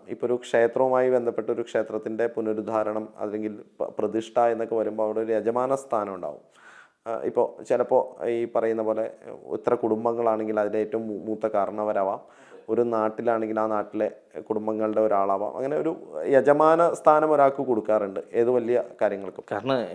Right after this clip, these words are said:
Speaker 2: ഇവിടെ ഇപ്പൊ സുപ്രീം കോടതി വിധിയിൽ രണ്ടായിരത്തി ഇരുപത്തിരണ്ടിൽ പറഞ്ഞിരിക്കുന്നത് കേന്ദ്ര ഗവൺമെന്റിനോട് പണിത് കൊടുക്കാനല്ലേ, കേന്ദ്ര ഗവൺമെന്റിന്റെ മേൽനോട്ടത്തിൽ, ഏഹ്, രാം ട്രസ്റ്റിനോട് അത് പണിയാൻ. ചുരുക്കി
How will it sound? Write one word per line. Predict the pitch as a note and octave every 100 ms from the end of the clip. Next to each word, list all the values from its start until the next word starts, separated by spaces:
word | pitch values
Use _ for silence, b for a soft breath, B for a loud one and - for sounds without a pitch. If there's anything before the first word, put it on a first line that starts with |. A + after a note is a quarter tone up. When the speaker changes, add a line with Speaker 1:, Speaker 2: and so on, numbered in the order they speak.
| G#2+
Speaker 2:
ഇവിടെ | G#2 A#2+
ഇപ്പൊ | C#3 C#3
സുപ്രീം | C3+ A2+ A2+
കോടതി | B2 C3 D3+ D#3
വിധിയിൽ | C3+ C#3 C#3+ C3+ A2+ A#2
രണ്ടായിരത്തി | G#2+ A2 A2 C3
ഇരുപത്തിരണ്ടിൽ | C3 B2 C3+ C#3 D3
പറഞ്ഞിരിക്കുന്നത് | C#3+ C#3 C#3 C#3 C#3 D3 D3 B B _ _ -
കേന്ദ്ര | C#3+ C#3+ D3+
ഗവൺമെന്റിനോട് | D3+ D3+ D3+ C#3+ D3+ D3+ D3
പണിത് | D3+ C#3 C#3+
കൊടുക്കാനല്ലേ, | B2+ B2+ G#2+ G2 F2 - - - _ _ _
കേന്ദ്ര | A#2+ B2
ഗവൺമെന്റിന്റെ | C3+ C#3 C#3+ C#3 C#3+ D4+ D#4 -
മേൽനോട്ടത്തിൽ, | D#3+ D#3+ D#3+ D#3 D#3 E3+
ഏഹ്, | F3+ - - - - - - -
രാം | E3 D#3+ - F#3+ - -
ട്രസ്റ്റിനോട് | E3+ - E3+ E3+
അത് | E3 D#3
പണിയാൻ. | B2 G2+ F2 B B -
ചുരുക്കി | A#2 G#2+